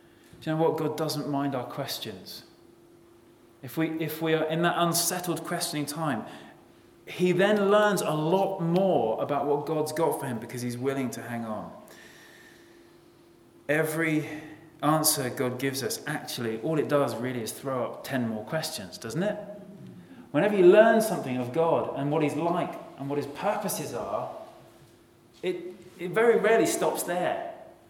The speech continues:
The more you understand God and his nature and the word,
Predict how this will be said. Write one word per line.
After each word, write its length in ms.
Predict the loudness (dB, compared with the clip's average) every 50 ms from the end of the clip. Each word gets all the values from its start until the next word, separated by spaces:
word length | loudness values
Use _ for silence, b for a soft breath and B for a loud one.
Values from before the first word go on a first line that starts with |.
| -20 -20 _ -12 -6 -4
The 80 | 0
more 180 | 4 6 6 6
you 100 | 6 4
understand 520 | 2 0 -2 -2 -4 -4 -2 -2 -2 -2
God 160 | -2 -2 -2
and 80 | -2 -2
his 160 | -4 -4 -4
nature 440 | -4 -4 -4 -4 -6 -6 -4 -4 -6 -6 -8 -8
and 140 | -4 -2 -2
the 60 | 0
word, 560 | 2 4 6 6 6 6 4 2 0 -2 -4